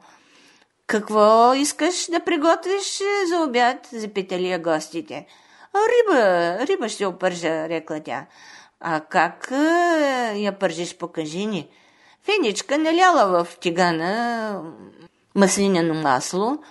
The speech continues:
поставила тигана на огъня и когато маслото започнало да цвърчи, пуснала в него двете си ръце, като наричала: „Пържа риба на тигана,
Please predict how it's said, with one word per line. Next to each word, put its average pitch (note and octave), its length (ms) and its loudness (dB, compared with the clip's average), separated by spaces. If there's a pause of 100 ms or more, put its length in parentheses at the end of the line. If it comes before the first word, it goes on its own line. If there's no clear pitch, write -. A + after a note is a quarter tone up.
(440)
поставила G3 1040 4
тигана F3 380 0
на D#3 220 2
огъня E3 360 -2
и C#4 140 -4
когато D#4 380 2
маслото A#3 880 0 (160)
започнало F#3 840 -4
да D#3+ 160 -2
цвърчи, D#3+ 640 -6 (640)
пуснала G3 560 4
в F#3+ 80 -12
него B3+ 320 0
двете G#3+ 360 0
си E3+ 480 0
ръце, F#3+ 580 -2 (340)
като G#3+ 1000 -2 (220)
наричала: F#3 720 4 (960)
„Пържа C4 640 6
риба G3+ 480 0
на A#3 160 0
тигана, A#3 800 0